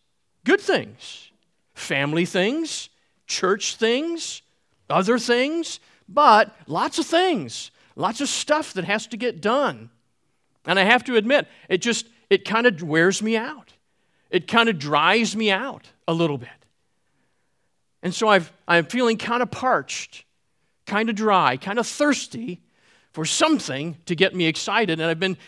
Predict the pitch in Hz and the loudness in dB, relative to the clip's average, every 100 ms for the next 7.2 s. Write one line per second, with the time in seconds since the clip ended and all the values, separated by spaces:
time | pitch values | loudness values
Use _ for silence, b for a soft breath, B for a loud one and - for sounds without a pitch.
0 | B 165 165 - 277 254 269 - 320 330 | B -6 -4 -6 -6 -4 -4 -2 0 0
1 | - 269 220 185 214 - 269 170 175 247 | 0 0 0 2 0 -2 -4 -2 2 2
2 | 262 254 262 233 220 - 277 170 107 - | 2 -2 0 -2 -4 -6 -4 -4 -8 -20
3 | _ _ _ _ _ _ _ _ _ - | _ _ _ _ _ _ _ _ _ -6
4 | 233 294 - 269 226 240 285 - 202 185 | 2 2 0 -6 -4 -2 -2 -2 -6 -4
5 | 170 233 247 247 226 - 202 269 196 190 | -4 -4 -4 -4 -4 0 4 4 2 -2
6 | 143 - 165 143 143 190 - 226 247 214 | -2 -4 -2 -2 -4 -8 -6 -6 -6 -2
7 | 196 - | -2 -2